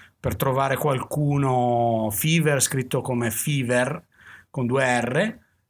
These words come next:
eh, dove si trovano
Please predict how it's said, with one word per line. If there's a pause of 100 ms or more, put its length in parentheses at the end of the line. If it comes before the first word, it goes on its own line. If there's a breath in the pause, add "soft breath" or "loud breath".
eh,
dove
si
trovano